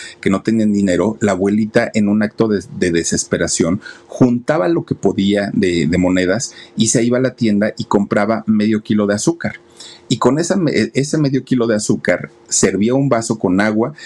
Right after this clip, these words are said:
le echaba una cucharada de azúcar, le, le movía y era lo que les daba a los niños, porque el dulce les tranquilizaba el hambre.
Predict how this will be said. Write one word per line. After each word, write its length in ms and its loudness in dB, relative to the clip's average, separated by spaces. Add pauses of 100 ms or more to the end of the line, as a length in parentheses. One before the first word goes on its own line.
(140)
le 100 0
echaba 280 0
una 180 0
cucharada 540 0
de 80 0
azúcar, 600 -2
le, 280 2
le 140 2
movía 440 0 (280)
y 140 2
era 140 0
lo 120 0
que 120 -4
les 180 0
daba 180 2
a 40 2
los 200 0
niños, 340 0
porque 260 0
el 120 0
dulce 500 0
les 240 0
tranquilizaba 800 -2
el 160 2
hambre. 400 0